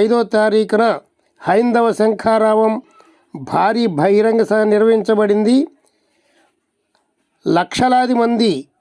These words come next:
ఈ సభలో పాల్గొని ఈ సభను జయప్రదం చేశారు. ఎక్కడ చూసినా జనమే, ఎక్కడ చూసినా హిందూ సహోదరులే కనబడ్డారు. ఈ వీడియో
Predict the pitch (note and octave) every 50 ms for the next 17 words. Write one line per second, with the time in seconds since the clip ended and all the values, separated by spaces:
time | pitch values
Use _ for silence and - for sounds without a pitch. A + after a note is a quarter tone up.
0 | _ _ _ _ _ _ - G3 A3 A3+ - - G#3 G3+ F#3+ A3 A#3 A3+ F#3 -
1 | G3 G3 G#3 A3 G3 A3 G#3 G#3+ G#3 E3+ C#3+ - - _ _ _ _ _ _ _
2 | - - G3+ G#3 - - G3 F3+ F3+ A3 A3 G3 E3+ G3 G#3+ - - G3 G3+ G#3+
3 | G#3 G3 - G3+ G3+ E3 - G3+ G3 F#3+ G3+ A#3 C4 D4+ D#4+ - _ _ _ _
4 | _ _ _ _ _ _ _ _ _ - D#3 F3 F#3+ F#3+ - - B3+ B3 A#3 -
5 | A3+ B3+ A3 - B3 B3 B3 A#3+ A#3 F#3+ D#3 E3 F#3+ G3 G#3+ A3 A#3 A#3+ C4 -
6 | - - G3 F#3 F3+ - A3 A3 G#3+ A3+ G#3+ F#3 F3+ A3 A3 A3 F#3 C3+ - -
7 | _ _ _ _ _ _ _ _ _ _ _ _ _ _ _ _ _ _ _ _
8 | _ _ _ _ _ _ _ _ _ _ _ _ _ _ _ _ _ _ _ _
9 | _ _ _ _ _ _ _ _ _ - - F3 G#3 A#3+ B3 A3+ B3+ B3 G#3 -
10 | A3 G3+ F#3+ A3 A3+ G3 A3 A3 G3+ A3 A3+ G#3+ G#3 G#3 G3 G3 F#3+ G3+ G3 F#3
11 | F#3 F#3+ F#3 F#3 G#3 A#3+ D#4+ - _ _ _ _ _ _ _ _ _ - F3 F3+
12 | F3+ E3+ E3 F3+ G#3 A3 G#3 G#3+ G#3